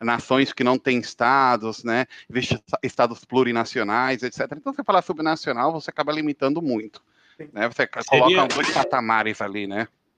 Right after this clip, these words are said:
Speaker 3: O, o, a pa-, o paradiplomata ou a paradiplomacia seria, tipo, se a gente pudesse explicar assim, de uma forma bem, bem rápida,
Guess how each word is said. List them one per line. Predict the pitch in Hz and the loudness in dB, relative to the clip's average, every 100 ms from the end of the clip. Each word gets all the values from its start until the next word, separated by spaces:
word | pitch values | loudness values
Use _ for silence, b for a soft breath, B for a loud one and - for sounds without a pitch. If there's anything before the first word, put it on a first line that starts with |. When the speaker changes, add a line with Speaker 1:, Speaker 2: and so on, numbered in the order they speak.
| _ _ - | _ _ -6
Speaker 3:
O, | 143 175 131 | -4 -2 -2
o, | 127 | 0
a | 110 | -4
pa-, | - 139 - | 0 0 2
o | 123 117 | 2 2
paradiplomata | - 135 151 135 131 110 117 143 127 | 0 0 0 -2 -2 2 2 2 4
ou | 113 | 2
a | - | 4
paradiplomacia | 123 131 117 120 113 107 - 127 | 2 2 0 -4 -2 -2 -2 -4
seria, | 127 135 120 131 127 120 107 92 87 - | 0 0 2 2 4 2 2 0 -2 -8
tipo, | - - 160 180 139 - - | -10 -8 2 2 2 -2 -8
se | - | -8
a | |
gente | 113 | -6
pudesse | - 127 131 | -2 0 0
explicar | - 117 120 | -4 -4 0
assim, | 120 - 123 | -2 -2 -4
de | |
uma | 113 113 | -4 -4
forma | 123 113 117 | -4 -2 -4
bem, | 104 135 156 147 120 | -2 -4 -4 -4 -4
bem | 107 131 | -2 -2
rápida, | 117 117 101 - 90 87 | 0 0 -2 -4 -10 -10